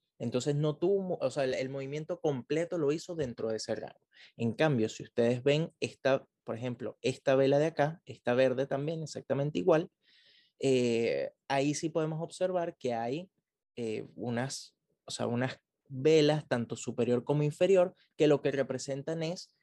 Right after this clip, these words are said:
el movimiento al, al valor mínimo del, del día, porque en este caso estamos hablando de time frame diario, y el valor máximo al que llegó a la acción. Entonces, el valor de apertura y cierre en este caso estaría del lado izquierdo y el valor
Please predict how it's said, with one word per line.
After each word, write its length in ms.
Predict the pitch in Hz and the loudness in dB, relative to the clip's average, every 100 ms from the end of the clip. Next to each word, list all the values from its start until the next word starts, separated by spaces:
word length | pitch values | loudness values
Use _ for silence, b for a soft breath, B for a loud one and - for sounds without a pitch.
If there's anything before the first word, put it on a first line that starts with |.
| _ - | _ -4
el 160 | 139 | -2
movimiento 680 | 135 120 120 135 135 147 143 | -2 -4 -4 -4 -4 -2 -4
al, 320 | - 127 123 117 | -2 -2 -2 -4
al 220 | 120 117 | -4 -2
valor 360 | 113 120 123 - | -2 0 0 -2
mínimo 640 | 123 147 165 170 180 180 - - | -4 -4 -4 -4 -4 -4 -8 -4
del, 380 | 120 113 113 | -2 -2 -4
del 200 | 113 110 | -6 -6
día, 420 | 135 202 165 202 196 | 0 2 4 2 -6
porque 180 | 127 117 | -8 -6
en 60 | |
este 180 | 117 131 | -6 -4
caso 200 | 135 131 | -4 -4
estamos 280 | 151 135 139 | -4 -2 0
hablando 260 | 139 135 113 | 0 0 -2
de 80 | |
time 220 | - 110 110 | -2 -6 -4
frame 200 | 131 139 | -4 -2
diario, 460 | 175 196 170 202 _ b b b | 0 2 0 -6 _ b b b
y 220 | 170 185 | -6 -2
el 120 | 220 139 | 0 0
valor 320 | 123 123 127 | 0 0 -2
máximo 680 | 131 143 139 - 156 202 - _ _ _ _ | -4 -6 -8 -8 -6 -8 -12 _ _ _ _
al 140 | 131 123 | -4 0
que 120 | 127 | 0
llegó 260 | 113 107 110 | 0 0 0
a 40 | |
la 80 | 113 | -2
acción. 340 | - - - _ B B B | -4 -10 -10 _ B B B
Entonces, 480 | 120 123 120 123 123 | -2 0 -2 -4 -2
el 160 | 131 120 | 2 4
valor 260 | 120 123 | 4 4
de 60 | 143 | 2
apertura 420 | 147 147 151 156 | 2 0 0 -2
y 40 | 160 | -2
cierre 320 | - 165 151 | -4 -2 -2
en 80 | 143 | -4
este 220 | - 170 | -6 -4
caso 280 | 185 170 170 | -4 -4 -6
estaría 440 | - 139 131 113 | -2 0 0 -2
del 180 | 110 113 | -2 -4
lado 180 | 117 139 | -4 -4
izquierdo 640 | - - 196 143 175 - | -6 0 2 0 -6 -8
y 100 | 160 | -4
el 120 | 170 | -4
valor 440 | 175 170 170 160 | -4 -2 0 -2